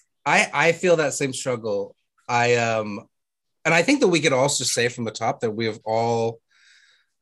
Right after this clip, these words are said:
as the dude, as, uh, Walter from The Big Lebowski says, we've all dabbled in pacifism,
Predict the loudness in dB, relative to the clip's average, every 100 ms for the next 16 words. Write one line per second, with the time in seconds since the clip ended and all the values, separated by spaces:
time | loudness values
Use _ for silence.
0 | -4 -2 -2 -4 -4 -2 -2 -4 -6 -6
1 | -2 0 0 2 2 2 0 0 0 -2
2 | -6 -6 -6 -4 -2 0 0 0 0 -2
3 | -6 -4 -2 -2 2 2 4 2 2 -2
4 | -6 -6 -6 -4 -8 -12 -10 -10